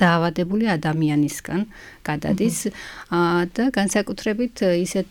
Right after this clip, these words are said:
Speaker 1: ა, ადამიანებს ემართებათ, რომელთა იმუნური სისტემაც არის ამ შემთხვევაში, მ,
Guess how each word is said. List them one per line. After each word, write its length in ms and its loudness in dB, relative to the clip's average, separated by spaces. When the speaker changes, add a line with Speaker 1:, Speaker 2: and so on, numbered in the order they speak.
Speaker 1:
ა, 140 2
ადამიანებს 600 0
ემართებათ, 640 -4
რომელთა 560 -2
იმუნური 400 2
სისტემაც 640 -2
არის 320 -2
ამ 160 -6
შემთხვევაში, 640 -6
მ, 300 -2